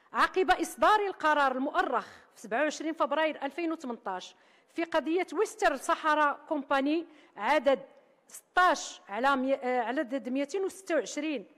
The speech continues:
على ستاش، وافقت اللجنة الأوروبية على فتح المفاوضات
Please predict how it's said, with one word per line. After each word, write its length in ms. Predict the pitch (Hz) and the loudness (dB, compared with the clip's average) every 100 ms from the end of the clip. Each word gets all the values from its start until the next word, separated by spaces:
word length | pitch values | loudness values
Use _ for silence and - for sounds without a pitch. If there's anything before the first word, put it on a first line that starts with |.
| _ - | _ -10
على 260 | 214 262 | -4 -2
ستاش، 560 | 262 - - 320 392 - - _ - | -4 -4 2 2 2 -4 -20 _ -6
وافقت 720 | 240 349 359 359 302 294 285 | 4 6 6 2 -2 -4 -4
اللجنة 380 | 269 302 226 285 | -4 -4 -4 -4
الأوروبية 560 | 269 277 302 - 254 | -4 -4 -4 -4 -2
على 220 | 233 269 | 0 0
فتح 280 | 277 349 - | -2 -6 -8
المفاوضات 920 | 320 277 269 294 277 269 254 381 240 | -6 -4 -2 0 2 2 4 4 2